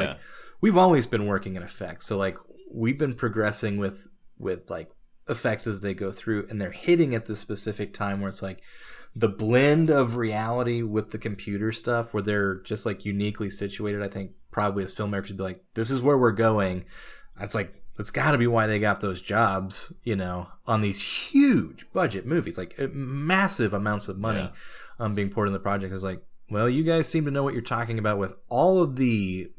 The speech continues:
Speaker 1: cutting edge effects that are going to be needed for this sort of stuff." It's my favorite thing about, about those extended editions is, like, uh, the, the talking about how they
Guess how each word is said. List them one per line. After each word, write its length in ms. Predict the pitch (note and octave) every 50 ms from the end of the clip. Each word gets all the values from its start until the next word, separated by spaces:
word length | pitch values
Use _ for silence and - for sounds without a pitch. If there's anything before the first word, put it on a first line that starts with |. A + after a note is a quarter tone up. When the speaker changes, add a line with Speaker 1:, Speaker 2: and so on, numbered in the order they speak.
| - -
Speaker 1:
cutting 380 | - - C#3 C#3+ D3 C3+ C#3 -
edge 580 | - A#2+ A#2+ A#2+ A#2+ A2+ G#2 G2+ - - - - - - - - - - - -
effects 420 | - - - - C3 A#2+ A2+ - -
that 140 | A2+ G#2 G2
are 100 | G2 F#2
going 240 | F#2+ A2 A2 G#2
to 60 | G2 G#2+
be 140 | G2+ F#2+
needed 640 | F#2 F#2 F#2 G#2 A#2 C#3+ C#3+ A2+ F2+ E2 E2 F2 G2+ - - - -
for 160 | - - G#2
this 200 | F#2 F#2+ F#2+ - -
sort 180 | - G2 F#2+
of 60 | F#2 -
stuff." 380 | - - G2 F#2+ F#2+ F#2+ - - - - - - - - - - - - - -
It's 200 | - A#2+ - -
my 80 | B2+ B2
favorite 380 | A#2 - G3 F#3 D#3 A#2 A#2
thing 180 | - C3 A#2+ A#2
about, 380 | A2 A2 G#2 G2+ G2 G2 - - _ _ - _ - -
about 360 | - A#2 G#2 A2 G#2+ G#2 -
those 180 | - G#2+ G2 F#2+
extended 380 | G2 - - - A2+ G2+ G2+ G2
editions 380 | F#2 G2+ G#2 G2+ - G2+ F#2 F#2
is, 200 | F#2+ F2+ F#2 - -
like, 180 | G#2+ F#2 E2+ F2 - - - - - - - - -
uh, 80 | C#3
the, 160 | E3 E3+ F#3+
the 180 | E3 D3+ E3 D#3
talking 480 | - - - - D#3+ D3 C3+ C3 A#2+ A2+
about 360 | G#2 G2 G2+ F#2 F#2+ F#2+ -
how 260 | - - - G#2+ G2
they 380 | F#2+ F2+ F#2+ F#2 F2 F2 E2+ F2